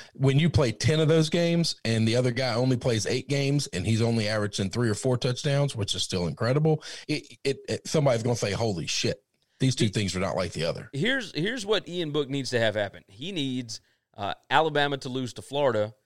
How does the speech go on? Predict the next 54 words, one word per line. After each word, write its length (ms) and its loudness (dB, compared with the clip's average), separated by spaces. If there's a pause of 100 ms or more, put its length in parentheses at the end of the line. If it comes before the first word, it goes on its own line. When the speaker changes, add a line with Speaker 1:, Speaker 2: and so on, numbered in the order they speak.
(340)
Speaker 2:
He 140 -4
needs 260 -4
Florida 460 0
to 180 -8
lose 400 -4
to 500 -6
somebody 520 -2
else. 460 -4 (120)
I 60 -6
mean, 160 0 (200)
<laughs> 180 -10
like, 120 2
he, 240 -8 (320)
he 140 -8
needs 280 -6
it 180 -2
to, 260 -2 (100)
because 260 0
the, 400 0
the 120 -4
voting 480 2 (500)
ends 400 0 (100)
on 200 0
the 80 -6
twenty-first, 640 -8
right? 260 2
Speaker 1:
But 120 0
Speaker 2:
So 60 2
Speaker 1:
hang 100 4
Speaker 2:
he 60 2
Speaker 1:
on, 200 4
you 100 6
think, 400 0
you 160 4
think 320 0
his 300 2
wins 460 2
and 180 4
losses 500 2
will 140 0
matter 320 2
more 240 4
than 180 0
all 320 2
of 60 0
these 220 0
crazy 520 -2
stats 600 -2
being 160 -2
put 180 0
up 120 0
by 80 2
these 200 -4
guys? 460 -6